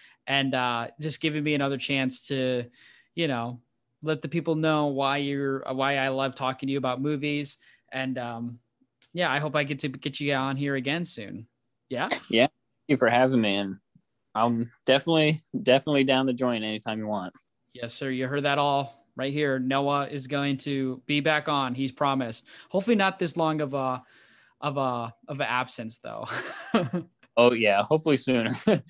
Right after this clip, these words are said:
Speaker 1: Yeah.
Speaker 2: Sooner than a year difference almost. <laughs>
Speaker 1: Yeah, seriously. But, man, thank you so much. And if you like, uh, this episode, and you, I definitely recommend you listen to our first episode where we talked about Gremlins two.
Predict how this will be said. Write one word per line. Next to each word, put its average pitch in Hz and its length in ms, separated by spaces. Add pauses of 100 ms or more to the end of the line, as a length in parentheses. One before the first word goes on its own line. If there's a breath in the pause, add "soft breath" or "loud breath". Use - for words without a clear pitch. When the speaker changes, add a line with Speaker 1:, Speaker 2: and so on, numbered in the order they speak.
(140)
Speaker 1:
Yeah. 160 180
Speaker 2:
Sooner 135 240
than 123 160 (760 soft breath)
a 117 80
year 113 300
difference 107 500
almost. 107 560 (100)
<laughs> 165 40 (160)
Speaker 1:
Yeah, 208 340
seriously. 139 720 (380 loud breath)
But, 175 120
man, 185 280
thank 208 220
you 220 60
so 175 220
much. 156 320
And 160 100
if 160 140
you 226 220
like, 185 420 (320 soft breath)
uh, 143 160
this 147 220
episode, 143 500
and 143 100
you, 147 240
I 147 120
definitely 156 300
recommend 160 240
you 156 60
listen 151 260
to 156 140
our 135 80
first 156 240
episode 139 240
where 139 100
we 135 60
talked 131 280
about 123 240
Gremlins 127 440
two. 135 380